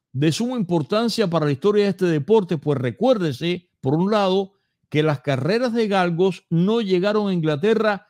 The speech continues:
sino en el año mil novecientos veintiséis, y por otro lado, que en España no se dispondría de un canódromo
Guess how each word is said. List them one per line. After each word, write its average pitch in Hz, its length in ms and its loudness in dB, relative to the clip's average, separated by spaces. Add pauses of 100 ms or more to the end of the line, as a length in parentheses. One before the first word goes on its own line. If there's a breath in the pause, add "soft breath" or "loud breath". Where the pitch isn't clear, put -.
sino 160 340 0
en 156 160 0
el 151 140 2
año 214 280 2
mil 202 200 0
novecientos 165 560 0
veintiséis, 185 920 -2
y 185 140 0
por 170 180 0
otro 247 280 0
lado, 208 460 2
que 175 120 0
en 170 100 0
España 185 800 -2 (340)
no 185 340 4
se 180 160 -2
dispondría 170 760 -2
de 143 180 0
un 214 180 -2
canódromo 226 840 -2